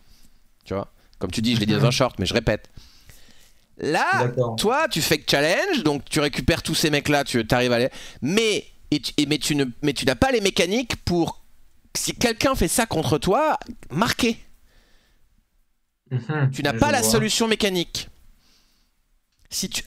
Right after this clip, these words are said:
Speaker 1: c'est pour ça qu'à très haut niveau, les gens, ils foncent tout le temps. Déjà parce que, avec plus de quinze mille heures de jeu, on devient fou. C'est la raison numéro un. Mais la raison numéro deux, c'est que si moi je laisse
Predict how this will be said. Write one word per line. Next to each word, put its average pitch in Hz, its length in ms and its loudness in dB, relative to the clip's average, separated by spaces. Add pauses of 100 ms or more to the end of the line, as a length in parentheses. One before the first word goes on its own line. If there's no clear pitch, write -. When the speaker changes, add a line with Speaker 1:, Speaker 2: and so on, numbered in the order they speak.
(120)
Speaker 1:
c'est - 180 2
pour 196 200 0
ça 302 160 2
qu'à 190 160 2
très - 160 0
haut 165 120 2
niveau, 170 280 2
les 175 140 2
gens, 214 240 2
ils 202 140 0
foncent - 360 0
tout 247 140 4
le 220 60 0
temps. 220 280 0 (640)
Déjà 160 300 0
parce 143 180 0
que, 131 380 2 (920)
avec 151 340 -2
plus 180 180 0
de - 40 -18 (180)
quinze 185 260 2
mille 165 140 2
heures 151 100 0
de 156 100 2
jeu, 151 140 0
on 131 100 0
devient 107 280 0
fou. 320 280 2 (160)
C'est - 180 0
la 117 80 2
raison 120 220 0
numéro 110 360 2
un. 156 100 2 (600)
Mais 143 100 0
la 156 100 0
raison 196 260 2
numéro 190 320 2
deux, 131 360 0
c'est - 200 0
que 123 260 0
si 262 420 2 (280)
moi 214 280 0
je 196 140 2
laisse 190 540 0